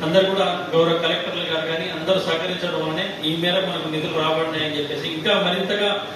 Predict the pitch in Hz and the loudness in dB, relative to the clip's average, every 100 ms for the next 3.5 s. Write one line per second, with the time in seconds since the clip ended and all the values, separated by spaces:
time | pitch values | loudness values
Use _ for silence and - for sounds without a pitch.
0 | - - - 180 190 196 190 180 160 180 | -12 -10 -2 0 2 2 2 2 0 0
1 | 175 170 165 226 220 214 208 202 - - | 2 0 0 2 4 4 2 0 -4 -8
2 | - - - 156 165 196 196 208 202 - | -10 -10 -8 0 0 2 2 2 0 -2
3 | 175 202 196 190 196 | -2 0 0 0 -2